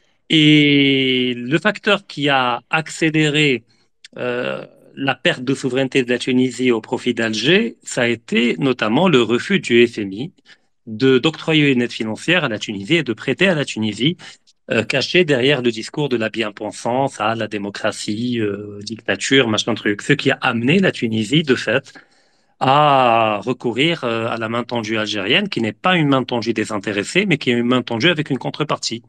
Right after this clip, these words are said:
C'est que l'Algérie, effectivement, va fournir à la Tunisie du gaz à prix préférentiel. Elle va lui prêter à des taux préférentiels des montants extrêmement importants. En échange, la Tunisie devra mettre en suspens, pendant une période donnée,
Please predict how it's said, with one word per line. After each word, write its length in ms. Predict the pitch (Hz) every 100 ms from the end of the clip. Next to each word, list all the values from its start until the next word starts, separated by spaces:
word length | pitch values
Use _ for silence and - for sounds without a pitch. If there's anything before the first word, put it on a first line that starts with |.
| _ _
C'est 100 | -
que 80 | 120
l'Algérie, 400 | 131 147 143 147
effectivement, 680 | 143 - 123 - 127 131 120 - - - -
va 200 | 127 143
fournir 420 | 156 139 147 139
à 60 | 117
la 80 |
Tunisie 680 | 113 123 127 127 117 135 123
du 160 | 107 113
gaz 220 | 123 117
à 80 | 110
prix 160 | - 120
préférentiel. 960 | - 110 107 104 - 156 175 208 196 -
Elle 240 | 151 143
va 200 | 147 156
lui 220 | 127 123
prêter 500 | 123 - 139 - 135 113
à 80 |
des 160 | 113 110
taux 180 | - 139
préférentiels 600 | - 110 113 117 - 120
des 100 | 107
montants 300 | 107 101 110
extrêmement 480 | 110 - 107 104 104
importants. 560 | 98 104 - 156 214 208 - - - -
En 180 | - 180 151
échange, 420 | - 120 151 143
la 140 | 139
Tunisie 400 | - 123 123 185
devra 340 | 147 117 120 120
mettre 400 | 139 170 - 139
en 80 |
suspens, 640 | 127 180 170 - 175 143 107 _ _ _ -
pendant 240 | 117 123
une 100 | 120
période 340 | 117 110 117
donnée, 380 | 104 110 117 185